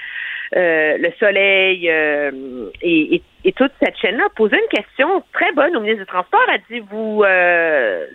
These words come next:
vous avez annoncé que vous alliez, euh, donc imposer le passeport vaccinal et l'obligation du vaccin à tous les secteurs qui relèvent du Code fédéral du travail. Donc, euh, les médias, et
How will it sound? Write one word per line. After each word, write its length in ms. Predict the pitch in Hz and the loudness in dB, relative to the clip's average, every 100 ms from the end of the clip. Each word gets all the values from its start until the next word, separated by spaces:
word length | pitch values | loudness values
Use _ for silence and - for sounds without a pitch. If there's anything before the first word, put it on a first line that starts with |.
| - | -4
vous 80 | |
avez 320 | 160 165 160 160 | -4 -2 -4 -2
annoncé 440 | 156 165 - 381 | -4 -10 -8 -6
que 80 | 330 | -2
vous 160 | 202 196 | -2 0
alliez, 500 | 190 180 202 254 277 | -2 -2 -6 -4 0
euh, 260 | 214 180 170 _ - - - - - _ _ _ - | 2 2 0 _ -20 -20 -20 -20 -20 _ _ _ -4
donc 220 | 240 262 | -2 0
imposer 520 | 240 - 262 233 285 311 | -2 0 0 0 0 0
le 100 | 226 | 0
passeport 400 | 240 208 247 226 | -2 -2 -4 -2
vaccinal 560 | 196 - 196 196 285 466 427 _ _ | -4 -8 -4 -2 0 -4 -6 _ _
et 80 | 220 | -2
l'obligation 640 | 214 202 202 196 185 - 370 | 0 -4 -4 -4 -2 -6 -6
du 60 | |
vaccin 540 | 220 185 - - 269 349 - | -2 -2 -2 -2 0 0 -4
à 60 | - - | -8 -6
tous 200 | 392 415 | -2 0
les 160 | 269 - | -2 -2
secteurs 640 | 214 - 240 247 254 269 247 | -4 0 0 2 0 -2 -6
qui 140 | - 220 | -4 0
relèvent 560 | 202 202 233 247 240 196 | 0 0 -2 -2 -6 -18
du 360 | 180 196 196 190 - | -10 -6 -6 -6 -2
Code 200 | 226 214 | -2 0
fédéral 400 | 214 180 156 - - _ | 2 2 0 -6 -14 _
du 60 | _ | _
travail. 360 | - - - - _ _ _ _ _ _ - | -8 -8 -8 -16 _ _ _ _ _ _ -2
Donc, 220 | 165 185 | 0 2
euh, 80 | 175 | 2
les 140 | 175 | 0
médias, 300 | 175 151 | 0 -4
et 60 | 233 | -4